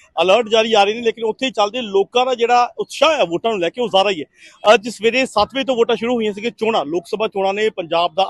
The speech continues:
ਅੱਜ ਆਖਰੀ ਪੜਾਅ ਹੈ ਇੱਕ ਜੂਨ, ਤੇ ਉਸ ਤੋਂ ਬਾਅਦ ਚਾਰ ਜੂਨ ਨੂੰ ਸਾਡੇ ਕੋਲ ਰਿਜ਼ਲਟ ਸਾਹਮਣੇ ਆ ਜਾਏਗਾ ਕਿ ਆਖਿਰਕਾਰ ਕਿਹੜੀ ਸਰਕਾਰ ਦਾ ਬੋਲਬਾਲਾ ਪੰਜਾਬ ਦੇ ਵਿੱਚ, ਕਿਹੜੀ ਸਰਕਾਰ ਦਾ ਬੋਲਬਾਲਾ ਆਪਣੇ ਭਾਰਤ ਦੇਸ਼ ਵਿੱਚ ਵੱਜਦਾ ਹੈ।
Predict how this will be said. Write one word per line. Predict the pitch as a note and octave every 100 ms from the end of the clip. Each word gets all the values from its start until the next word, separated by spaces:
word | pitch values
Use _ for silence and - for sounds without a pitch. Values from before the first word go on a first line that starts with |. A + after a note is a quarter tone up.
| F#3
ਅੱਜ | F3+
ਆਖਰੀ | F3+ - A3
ਪੜਾਅ | F#3+ F3+ F3
ਹੈ | A3+ -
ਇੱਕ | A3+ -
ਜੂਨ, | E3 E3 A#3+ A#3+ D#3+ _ _ _
ਤੇ | G3+
ਉਸ | -
ਤੋਂ | A3
ਬਾਅਦ | A3+ -
ਚਾਰ | G#3+ A3+ B3
ਜੂਨ | A#3+ D#3+ C#3+ G#3+ A3+
ਨੂੰ | A#3
ਸਾਡੇ | G3+ G3
ਕੋਲ | G#3 A3
ਰਿਜ਼ਲਟ | E3+ B3+
ਸਾਹਮਣੇ | - A3 G#3+
ਆ | G3
ਜਾਏਗਾ | G3
ਕਿ | A3 A3+
ਆਖਿਰਕਾਰ | G#3 G3+ G3 G3+ A#3 _ _ _ _
ਕਿਹੜੀ | G#3+ C4
ਸਰਕਾਰ | G#3+ G#3 - G3 G3
ਦਾ | G#3+
ਬੋਲਬਾਲਾ | F#3 F#3 F#3+ G3+ G3+
ਪੰਜਾਬ | F#3 D#3 E3+
ਦੇ | E3+ F#3+
ਵਿੱਚ, | F#3 G3+
ਕਿਹੜੀ | F3+ F#3
ਸਰਕਾਰ | F#3 F3 E3+
ਦਾ | F3
ਬੋਲਬਾਲਾ | E3+ D#3+ E3+ F3 _ _ _ _ -
ਆਪਣੇ | E3+ A3+
ਭਾਰਤ | - G#3+ F#3
ਦੇਸ਼ | F#3+ E3
ਵਿੱਚ | F3+
ਵੱਜਦਾ | E3 D#3+
ਹੈ। | D3